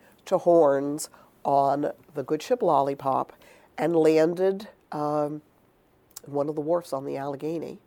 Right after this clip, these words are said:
and then had a parade, and he came in,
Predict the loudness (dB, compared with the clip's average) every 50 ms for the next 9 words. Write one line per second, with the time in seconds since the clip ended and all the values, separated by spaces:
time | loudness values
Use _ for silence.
0 | _ _ _ _ _ -20 -20 _ _ -16 -12 -10 -8 -8 -8 -8 -8 -10 -12 -12
1 | -10 -12 -10 -6 -4 -4 -2 -2 -2 -2 -2 -2 -2 -4 -4 -6 -10 _ -20 -20
2 | -20 _ _ -18 -18 -14 -12 -14 -12 -8 -6 -6 -4 -2 -2 -2 0 0 0 -2
3 | -2 -4 -6 -8